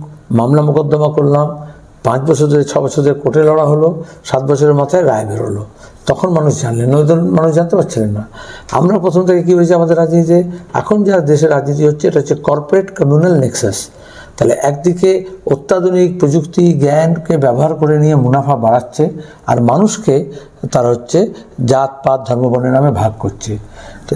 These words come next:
এই যে ভাগাভাগি রাজনীতি, আর এদিকে সম্পদ সবটাকে আহরণ করা, নিজে কুক্ষিগত করা, এই কর্পোরেট কমিউনাল নেক্সাসকে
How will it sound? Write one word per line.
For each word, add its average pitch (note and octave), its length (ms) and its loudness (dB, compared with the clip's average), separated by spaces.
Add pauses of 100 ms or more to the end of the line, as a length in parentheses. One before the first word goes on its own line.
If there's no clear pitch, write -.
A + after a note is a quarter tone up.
(140)
এই A3 140 4
যে A3 80 2 (360)
ভাগাভাগি D#3+ 440 0
রাজনীতি, E3+ 480 0 (320)
আর - 100 0
এদিকে C3 220 0 (100)
সম্পদ C3+ 300 -2 (100)
সবটাকে D3+ 420 -2
আহরণ C3+ 300 0
করা, D#3 140 0 (120)
নিজে B2 240 2
কুক্ষিগত A#2+ 440 -2 (120)
করা, G#2+ 200 -2 (540)
এই A2+ 60 0 (100)
কর্পোরেট F3 360 -2 (300)
কমিউনাল D#3+ 340 2 (120)
নেক্সাসকে F3 540 0